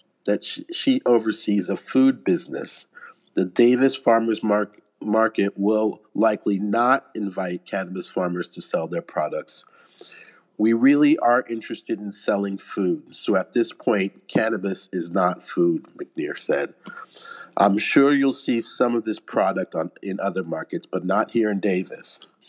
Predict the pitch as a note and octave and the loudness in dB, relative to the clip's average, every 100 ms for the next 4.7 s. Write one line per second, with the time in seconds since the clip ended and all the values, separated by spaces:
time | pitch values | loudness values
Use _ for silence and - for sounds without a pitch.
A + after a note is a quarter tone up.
0 | - - - B2+ C#3+ C#3+ C#3+ C3 A#2+ A2+ | -20 -6 2 4 6 6 6 6 4 4
1 | A2 - A2 - G#2 G2+ F2+ G2+ G2 F#2+ | 2 4 2 4 4 4 4 4 4 2
2 | E2 G2+ - G#2+ F#2+ F#2 - G2 F#2+ - | 0 0 4 2 4 2 2 2 2 -2
3 | - F#2+ A2 G2 F#2+ - F#2 F2+ - E2+ | -8 0 2 4 2 2 0 0 0 0
4 | - E2+ - F2 D#3 D#2 - | 0 -2 0 -2 -2 -4 -10